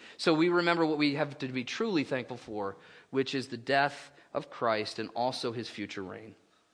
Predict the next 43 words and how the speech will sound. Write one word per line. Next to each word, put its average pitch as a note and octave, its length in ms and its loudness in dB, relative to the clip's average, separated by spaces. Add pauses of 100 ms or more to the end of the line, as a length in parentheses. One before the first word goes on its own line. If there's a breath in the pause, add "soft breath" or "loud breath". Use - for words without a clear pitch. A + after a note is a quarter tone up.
(1400 soft breath)
So G3+ 140 2
perhaps A3+ 320 6
the - 80 -2
most F3+ 200 4
obvious E3+ 440 10
and D#3 60 2
important E3 400 2
purpose D#3 260 2
of C#3+ 100 -4
communion C#3 420 2
is B2 100 -2
the B2 80 -4
remembrance C3 500 0
of A#2+ 100 -8 (140)
what A#2+ 160 0
Christ A#2 300 -2
has A2+ 120 -6
done G#2 220 -2
and G2 100 -6
what G2+ 120 -4
he G2 80 -6
will G2+ 100 -6
do, F#2 340 -12
commemoration. G#2 680 -6 (480 soft breath)
However, E3 320 8
there D3 120 8
is C3+ 100 4
also E3+ 320 8
a C3 60 4
key E3 200 -2
purpose C#3+ 380 0
that A#2 100 -2
we B2+ 80 -2
sometimes C#3+ 500 -2
can G#2+ 240 -8
miss, - 380 -2 (460 loud breath)
and A#2 120 -2
this - 140 0
purpose E3 400 4
is C3 100 -2
our A#2+ 80 2
second E3 360 2
one, D#3+ 300 2